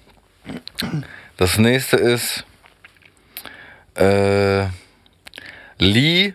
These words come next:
Redmond aus den U S A lässt sich seit vierundzwanzig Jahren an beiden Händen die Fingernägel wachsen. Diese haben inzwischen eine Gesamtlänge von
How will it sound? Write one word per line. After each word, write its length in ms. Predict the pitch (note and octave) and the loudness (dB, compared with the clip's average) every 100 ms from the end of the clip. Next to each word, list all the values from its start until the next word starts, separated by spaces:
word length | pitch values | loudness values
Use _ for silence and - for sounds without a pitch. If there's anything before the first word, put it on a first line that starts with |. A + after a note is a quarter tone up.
| _ | _
Redmond 880 | G#2 A#2+ C3+ - F2 D2+ D2+ - - - _ _ _ - - - | 4 4 2 0 0 0 -2 -8 -12 -16 _ _ _ -20 -8 0
aus 160 | G2+ - | 0 2
den 140 | G#2+ | 0
U 120 | A2 | 2
S 160 | G#2+ - | 0 2
A 200 | G2+ F#2 | 2 2
lässt 200 | F2+ F#2+ | 0 -2
sich 140 | G2+ | 0
seit 180 | G#2+ F#2+ | 0 0
vierundzwanzig 560 | - D3+ C#3+ B2+ A#2+ - | 2 0 2 0 0 2
Jahren 220 | A#2+ G2+ | 2 2
an 120 | F#2 | 2
beiden 300 | G2+ B2+ A#2 | 4 2 0
Händen 380 | G2+ B2 - G#2 | 0 0 0 0
die 100 | G2+ | 2
Fingernägel 540 | B2+ A#2 G2 F2 E2 | 2 2 0 2 2
wachsen. 480 | D#2+ D2+ - D#2 D2+ - - - - - | 2 0 -4 -4 -6 -12 -16 -18 -20 -2
Diese 320 | A2+ C3 C3+ | 0 4 4
haben 220 | B2+ A#2+ G#2+ | 4 2 0
inzwischen 400 | F#2+ C3 C3 A#2+ | 0 0 2 2
eine 260 | G#2 G2 | 2 0
Gesamtlänge 680 | E2+ F#2 G#2 B2 A#2 A#2+ A2 | 0 2 2 2 0 2 2
von 380 | F#2 A2+ C3+ | 2 2 0